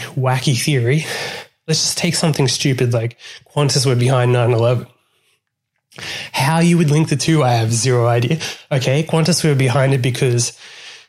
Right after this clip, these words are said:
they're competitors' airlines, so they wanted to boost their own share price, even though it would have crashed the share price, but they didn't think about that. Maybe the C E O at the time wasn't that smart and thought that if we bring down our competitors, it'll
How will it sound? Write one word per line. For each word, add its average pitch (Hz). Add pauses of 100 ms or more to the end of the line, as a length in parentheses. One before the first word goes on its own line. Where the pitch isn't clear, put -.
(360)
they're 156
competitors' 139
airlines, 120
so -
they 127
wanted 131
to 131
boost 120
their 127
own 123
share 123
price, 120 (640)
even 143
though 123
it 127
would 127
have 113
crashed 143
the 131
share 120
price, 120
but 127
they 151
didn't 147
think 147
about 117
that. 123 (560)
Maybe 147
the 135
C 131
E 135
O 127
at 123
the 123
time 123 (400)
wasn't 135
that 120
smart 127
and 127
thought 127
that 127 (380)
if 151
we 165
bring 151
down 135
our 123
competitors, 120
it'll 117